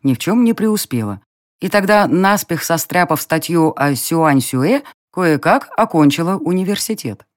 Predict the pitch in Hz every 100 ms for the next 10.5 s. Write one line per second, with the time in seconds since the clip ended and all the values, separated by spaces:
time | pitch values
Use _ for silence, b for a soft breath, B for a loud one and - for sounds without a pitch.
0 | _ _ _ _ _ _ - 247 185 -
1 | 113 107 _ _ _ _ - 196 185 165
2 | - 151 147 226 285 b b b - 180
3 | 170 196 170 - 156 139 - 135 - 208
4 | 254 233 214 - 156 143 139 123 160 180
5 | - 226 214 - 147 170 208 b b b
6 | 151 151 147 190 190 202 - 180 131 131
7 | - 147 156 156 185 - 95 - _ _
8 | _ _ _ _ - - 190 190 214 294
9 | - - 165 175 156 151 131 123 113 113
10 | 220 226 196 -